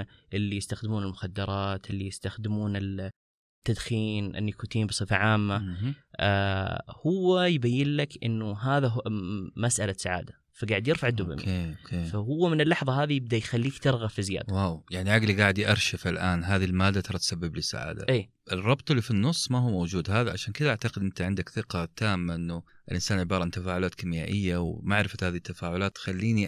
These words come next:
Speaker 2: أكثر عقلانية في، في التعامل مع السبستانسز أو
Speaker 1: مم.
Speaker 2: المواد ال-، آه، على الأقل أعرف إنه مش التدخين هو سبب السعادة،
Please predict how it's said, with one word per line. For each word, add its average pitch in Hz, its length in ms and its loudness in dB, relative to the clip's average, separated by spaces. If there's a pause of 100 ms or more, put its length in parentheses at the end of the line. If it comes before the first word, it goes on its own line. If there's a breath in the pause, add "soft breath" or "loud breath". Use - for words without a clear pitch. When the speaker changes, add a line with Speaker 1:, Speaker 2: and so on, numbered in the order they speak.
(100)
Speaker 2:
أكثر 98 220 -2
عقلانية 92 640 0
في، 82 520 -8
في - 120 -18
التعامل 90 460 -2
مع 82 160 -4
السبستانسز 82 1000 -6
أو 80 100 -6
Speaker 1:
مم. 80 180 -10
Speaker 2:
المواد 82 360 -4
ال-، 82 380 -10 (640 soft breath)
آه، 76 260 -8
على 95 160 0
الأقل 123 380 2
أعرف 98 560 0
إنه 87 300 -2 (100)
مش - 280 -2
التدخين 107 420 -4
هو 87 140 -2
سبب 85 300 -6
السعادة، 82 520 -8